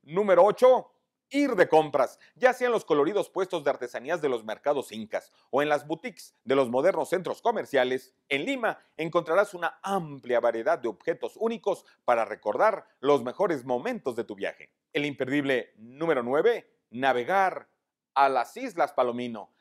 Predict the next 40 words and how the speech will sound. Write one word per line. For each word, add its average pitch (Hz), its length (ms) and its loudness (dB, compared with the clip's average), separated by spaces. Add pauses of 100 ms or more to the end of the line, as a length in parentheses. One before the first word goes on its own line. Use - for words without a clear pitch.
(120)
A 240 140 -2
poco 302 260 -2
más 202 220 0
de 156 80 -4
media 160 380 2
hora 156 240 4
por 90 180 -6
barco 92 320 -4
se 151 140 -12
encuentran 139 420 -8
las 123 220 -6
Islas 107 260 -8
Palomino, 170 560 -6 (140)
las 85 220 -10
pequeñas 117 440 -10
Galápagos, 143 500 -6 (200)
hogar 196 420 2 (220)
de 143 160 2
lobos 185 280 2
marinos 202 460 -4 (100)
y 156 140 -10
colonias 170 540 -2
de 127 80 4
aves. 90 400 -4 (120)
Esta 175 380 0 (160)
es 117 180 -10
una 120 140 -4
buena 202 400 4
alternativa 156 640 -2 (180)
para 120 220 2
tomarte 143 400 -2
un 117 100 -14
respiro 220 520 -4
de 165 80 0
la 151 100 2
ciudad. 127 400 -2 (520)
El 156 140 0
imperdible 151 640 0
número 156 400 -2
diez 202 500 0